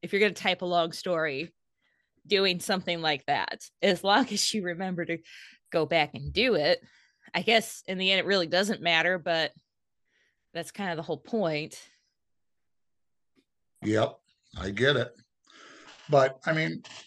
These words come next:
Speaker 2: it's there to be fun. So you can choose not to do it. And you can choose to do a T F T C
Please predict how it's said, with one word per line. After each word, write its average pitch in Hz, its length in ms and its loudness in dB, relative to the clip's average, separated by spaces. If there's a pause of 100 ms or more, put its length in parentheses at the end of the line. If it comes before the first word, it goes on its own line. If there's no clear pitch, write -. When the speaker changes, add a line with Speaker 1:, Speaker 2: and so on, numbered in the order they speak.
(380)
Speaker 2:
it's 175 200 0
there 202 200 4
to 202 80 4
be 175 160 -2
fun. 104 340 -4 (540)
So 120 600 0 (1300)
you 151 220 2
can 185 160 2
choose 196 340 4
not 196 200 4
to 190 80 2 (100)
do 247 160 -2
it. - 80 0 (600)
And 131 420 0
you 131 140 4
can 160 140 0
choose 285 440 6
to 139 100 0
do 135 240 8
a 123 60 6
T 135 260 2
F 117 140 2
T 127 200 -2
C 98 280 -6